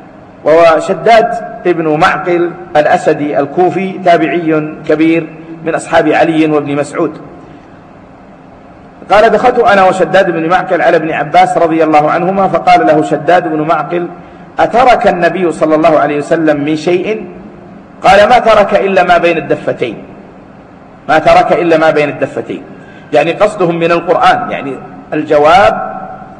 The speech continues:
بناء على سؤال وليس المراد أنه النبي صلى الله عليه وسلم لم يترك شيئا من السنة، لكن الس-، الجواب كان على قدر السؤال.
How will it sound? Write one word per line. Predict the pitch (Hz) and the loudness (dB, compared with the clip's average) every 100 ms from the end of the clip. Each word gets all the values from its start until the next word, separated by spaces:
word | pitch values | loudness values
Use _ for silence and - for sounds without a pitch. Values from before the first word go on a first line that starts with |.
| - | -6
بناء | 160 175 190 | -2 2 0
على | 120 170 160 | 0 0 0
سؤال | 165 139 170 147 - - - - - - - - - - - - - - - - | 0 0 2 2 0 -10 -14 -18 -20 -20 -20 -20 -20 -20 -20 -20 -20 -20 -20 -8
وليس | 143 202 269 208 | 0 0 2 0
المراد | 175 170 180 156 | 2 4 4 2
أنه | - 147 170 160 151 180 190 - - - - - - | 0 0 0 0 2 0 -2 -6 -14 -16 -20 -20 -4
النبي | 143 160 160 | -4 -2 -2
صلى | 160 165 | -2 -4
الله | 165 | -2
عليه | 160 | 0
وسلم | 156 | 0
لم | 151 151 | -2 -2
يترك | 151 151 156 | -2 -4 -8
شيئا | - 151 | -2 -2
من | 156 147 | 0 -2
السنة، | 139 - 147 135 143 | -6 -6 -4 -4 -2
لكن | 156 233 196 | 0 0 0
الس-، | 175 - - - - | -6 -10 -16 -12 -2
الجواب | 185 233 226 | 2 2 2
كان | 226 208 | 2 2
على | 180 196 | 2 2
قدر | 185 156 | 2 0
السؤال. | 151 - 135 135 | -2 -2 -2 -2